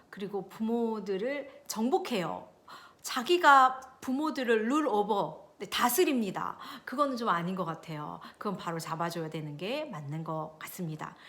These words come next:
제가 무슨 말 하는지 잘 모르겠죠? 네, 그러면 한번 드라마를 보시면 '아, 이런 일이 있었구나.' 좀 느낄 수 있을 것 같아요. 중요한 것은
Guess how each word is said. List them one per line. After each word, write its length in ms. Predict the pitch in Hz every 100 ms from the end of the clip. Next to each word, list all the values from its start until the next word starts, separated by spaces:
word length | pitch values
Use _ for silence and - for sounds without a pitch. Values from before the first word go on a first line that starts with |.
| - -
제가 260 | 240 233 233
무슨 280 | 226 302
말 640 | 302 285 269 262 262 262 262
하는지 280 | 247 240 240
잘 140 | 233
모르겠죠? 580 | - 269 226 233 240 247 - -
네, 260 | - 190 185
그러면 420 | 202 214 202 240
한번 180 | 262 277
드라마를 540 | 220 226 262 247 220 190
보시면 540 | 175 196 185 202 - -
'아, 440 | 175 170 170 165 165
이런 480 | 185 190 185 180 180 - -
일이 160 | 190 170
있었구나.' 640 | 160 180 180 170 165 170
좀 180 | 247 202
느낄 300 | 180 - 214
수 100 | 214
있을 260 | 165 180
것 120 | -
같아요. 480 | 180 143 - 151 147 - - - -
중요한 560 | - 220 240 302 320
것은 760 | 226 175 - 180 190 202 185